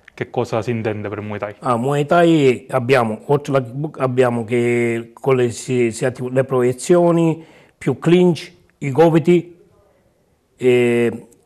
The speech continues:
Speaker 2: è un po' più dalla K one, è un, uno, uno sport più, eh, pericoloso, diciamo.
Speaker 1: Lei è originario della provincia di Agrigento, ma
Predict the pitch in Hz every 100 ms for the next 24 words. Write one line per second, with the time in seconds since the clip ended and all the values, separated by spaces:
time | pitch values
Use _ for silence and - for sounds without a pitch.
0 | _ _ _ _ _ _ _ _ _ _
1 | _ _ 156 156 160 147 160 165 156 147
2 | 147 - 160 156 151 147 143 139 131 127
3 | 135 135 127 135 139 131 131 131 127 131
4 | 131 131 131 139 - 139 127 110 - 127
5 | 123 120 113 - _ _ _ _ _ _
6 | _ _ _ _ _ _ - 123 120 120
7 | 120 120 113 110 - _ _ - 131 127
8 | 120 104 - - - 110 95 - _ -
9 | - - - - - - - _ _ 127
10 | 135 127 123 127 120 113 120 123 123 120
11 | 117 117 113 117 113 113 117 113 120 113
12 | 170 143 117 113